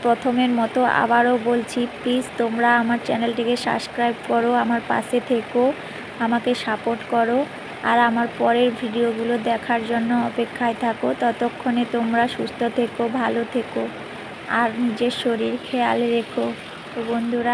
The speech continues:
আমার পরের ভিডিওগুলো দেখার জন্য তোমরা আমার চ্যানেলটিকে সাবস্ক্রাইব করো, তাহলে আমি যখন ভিডিও ছাড়ব তখন তোমাদের মোবাইলে আগেই চলে যাবে আর তোমরা সর্বপ্রথমে আমার ভিডিওটা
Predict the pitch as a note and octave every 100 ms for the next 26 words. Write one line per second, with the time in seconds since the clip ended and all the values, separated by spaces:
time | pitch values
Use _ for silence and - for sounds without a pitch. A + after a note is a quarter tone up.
0 | A#3+ A#3+ A#3+ A#3+ - A#3+ A#3+ A#3 A3 A#3
1 | A3+ A3 A#3+ A#3+ C#4 - - - - A#3+
2 | A3+ A#3+ A3+ A#3+ A#3 B3 A#3+ A#3+ A3+ A#3
3 | A#3+ A#3+ A#3+ B3 B3 A3+ A#3 A3 A#3 B3
4 | - A3+ A3+ - A3+ A3 A#3 A#3 B3+ -
5 | - A#3 A#3 A3+ A#3 D4 - - - A#3+
6 | A3+ A#3 B3 A#3 B3 A#3+ B3 G#3+ A#3 A#3+
7 | A#3 A#3+ A3 A3 A#3+ D4+ - - - A#3+
8 | G#3+ B3 A#3 A#3+ A3+ A#3 A3 B3 C#4+ -
9 | - - - A#3+ A3 A#3 A#3 A#3+ B3 A#3
10 | A3 A#3+ A#3 - A#3 A3+ A3+ A#3 A3+ B3
11 | A#3+ - - - A#3 A3+ A#3 B3 A#3 A3+
12 | A#3+ A#3+ A3+ - A3+ A#3+ B3 A3+ A3+ A3+
13 | B3 A3 A#3 A3